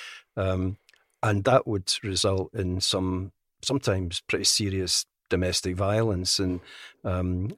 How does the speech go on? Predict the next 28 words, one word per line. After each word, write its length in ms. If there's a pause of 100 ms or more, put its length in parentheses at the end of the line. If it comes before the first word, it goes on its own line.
I, 240
I 40
can 400
remember 380
many 280
times 460
when 260
my 120
mum 320
would 120 (260)
drag 300
me 140
out, 240 (240)
um, 460 (220)
uh, 220
out 300
the 80
house 420
at, 120 (120)
late 300
in 200
the 280
early 280
hours 200
of 60
the 60
morning 480
and 200